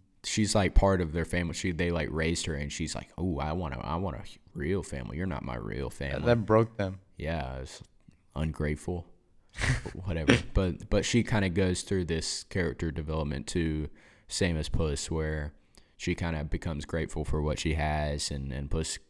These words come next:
Speaker 1: you know, becomes grateful for the life he does have, and blah, blah, blah. But
Speaker 2: Yeah.
Speaker 1: it's still an interesting character arc that's happening alongside. It's like a little B plot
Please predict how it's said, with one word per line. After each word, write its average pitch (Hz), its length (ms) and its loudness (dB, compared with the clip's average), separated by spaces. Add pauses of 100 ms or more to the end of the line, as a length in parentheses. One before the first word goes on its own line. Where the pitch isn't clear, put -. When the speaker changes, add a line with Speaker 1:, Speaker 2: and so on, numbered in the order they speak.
Speaker 1:
you 76 200 -4
know, 71 140 -2
becomes 76 400 -4
grateful 78 300 -4
for 76 140 -4
the 73 80 -2
life 76 260 -2
he 71 80 -2
does 73 360 -2
have, 71 560 -2
and 67 240 -6 (440)
blah, 80 180 -2
blah, 78 100 -2
blah. 71 300 -4
But 117 100 -2
Speaker 2:
Yeah. 101 200 4
Speaker 1:
it's 101 160 -6
still 123 260 6
an 95 100 2
interesting 82 800 -4 (680)
character 87 380 -2
arc 80 340 -2
that's - 240 -6
happening 78 480 0
alongside. 78 640 -6
It's 78 140 -8
like 87 140 -6
a 85 40 -4
little 80 200 -6
B 82 240 -2
plot 73 460 -6